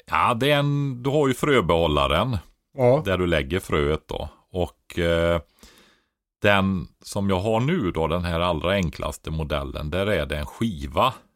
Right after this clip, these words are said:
Speaker 1: med hål i som roterar ner i den här fröbehållaren och lyfter
Speaker 2: Mhm.
Speaker 1: upp fröna då. I den här lite dyrare så är det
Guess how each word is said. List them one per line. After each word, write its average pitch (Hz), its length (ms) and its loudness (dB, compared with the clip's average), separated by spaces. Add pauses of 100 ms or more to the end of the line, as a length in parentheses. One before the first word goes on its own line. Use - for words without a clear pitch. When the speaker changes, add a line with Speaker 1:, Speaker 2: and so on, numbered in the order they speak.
(160)
Speaker 1:
med 95 140 -2
hål 95 460 0
i 57 180 -8 (160)
som 85 200 -8
roterar 80 560 -4
ner 92 420 -2
i 76 100 -2
den 78 200 -4
här 73 120 -8
fröbehållaren - 1000 -8
och 78 80 -6
lyfter 71 340 -4
Speaker 2:
Mhm. 120 180 8
Speaker 1:
upp 156 80 2
fröna 71 360 -4
då. - 220 -10 (500)
I 92 100 -4
den 98 180 2
här 95 400 2 (440)
lite 110 520 -2
dyrare 76 760 0 (480)
så 87 60 -6
är 76 240 -2
det 69 420 -6